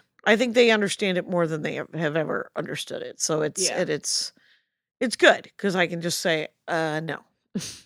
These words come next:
Speaker 1: I
Speaker 2: But
Speaker 1: can't
Speaker 2: it is,
Speaker 1: hang.
Speaker 2: it's super stressful to be pl-, and, and I'm certain that happens to people that,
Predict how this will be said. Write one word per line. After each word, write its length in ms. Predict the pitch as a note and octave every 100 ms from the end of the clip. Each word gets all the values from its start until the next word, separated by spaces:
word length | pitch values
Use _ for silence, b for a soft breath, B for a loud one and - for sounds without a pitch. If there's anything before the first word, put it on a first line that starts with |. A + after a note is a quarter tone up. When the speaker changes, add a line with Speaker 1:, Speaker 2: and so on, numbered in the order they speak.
| _ -
Speaker 1:
I 140 | G#3
Speaker 2:
But 140 | A#3+
Speaker 1:
can't 140 | B3+ -
Speaker 2:
it 60 |
is, 100 | E3
Speaker 1:
hang. 100 | D#3+
Speaker 2:
it's 120 | A3 -
super 280 | G4 G#4+ C4+
stressful 440 | - C#4 - B3
to 40 |
be 140 | A3 G#3+
pl-, 180 | - A3+
and, 140 | B3
and 100 | C#4+
I'm 80 | E4+
certain 220 | - F#4+
that 100 | C4
happens 300 | B3+ B3+ A3+
to 60 | G#3
people 320 | A3+ G3+ F#3+
that, 160 | F#3+